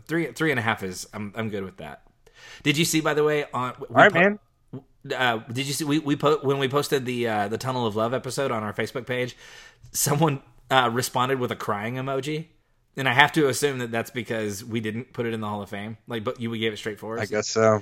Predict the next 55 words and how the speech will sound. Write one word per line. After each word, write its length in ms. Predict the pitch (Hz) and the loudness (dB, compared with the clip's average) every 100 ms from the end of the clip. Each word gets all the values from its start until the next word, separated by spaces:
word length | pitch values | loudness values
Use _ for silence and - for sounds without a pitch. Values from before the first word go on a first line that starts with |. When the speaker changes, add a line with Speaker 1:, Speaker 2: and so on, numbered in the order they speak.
| - | -2
Speaker 1:
So 180 | - 139 | 0 2
I 100 | 127 | 4
realize 300 | 139 143 127 | 4 4 6
that 80 | 104 | 6
Speaker 2:
Yeah. 100 | 104 | 6
Speaker 1:
people 140 | 127 | 4
are 40 | 120 | 2
very 260 | 120 120 | 2 0
emotionally 400 | 110 110 104 113 | -2 -4 -6 -8
invested 340 | 101 101 - 92 | -6 -8 -8 -10
in 60 | |
our 120 | 90 92 | -10 -12
ratings, 440 | 101 87 90 95 | -12 -14 -14 -8
and 80 | 120 | -2
there 80 | 123 | -2
are 60 | |
probably 420 | 131 127 117 110 | 0 -4 -4 -6
people 260 | 101 110 98 | -6 -10 -8
out 180 | 98 92 | -8 -6
Speaker 2:
It's 80 | 92 | -8
Speaker 1:
there 120 | 95 - - - _ - | -10 -14 -20 -20 _ -8
who 100 | 123 | -2
are 80 | 117 | -2
gonna 160 | 110 | -2
wish 160 | 104 101 | -2 -2
that 160 | 110 98 | -4 -8
this 120 | 95 | -6
song 180 | 107 95 | -6 -8
had 100 | 90 | -12
gone 180 | 90 90 | -14 -14
into 140 | 87 | -14
the 80 | 82 | -14
Hall 180 | 85 78 | -14 -18
of 80 | |
Fame. 300 | - 57 64 - _ | -20 -20 -20 -20 _
So 160 | - 82 87 _ | -14 -14 -16 _
that's 200 | 120 117 | -8 -2
on 140 | 120 98 | -2 -2
me. 200 | 85 101 | -10 -4
Speaker 2:
Didn't 200 | 110 104 | -2 2
quite 200 | 113 113 | 8 8
make 260 | 110 101 95 | 8 4 2
it. 80 | 92 | -4
Speaker 1:
Did 140 | 113 | -4
not 160 | 113 107 | -6 -8
quite 200 | 101 87 | -10 -12
make 220 | 78 - | -16 -16
it. 160 | 82 - - - - | -18 -18 -20 -20 -6
And 160 | 143 151 | -2 4
that's 160 | 175 220 | 4 4
the 100 | 208 | 4
end 100 | 220 | 4
of 80 | 208 | 2
the 60 | |
T's, 500 | 131 160 107 90 - | 2 2 0 -6 -10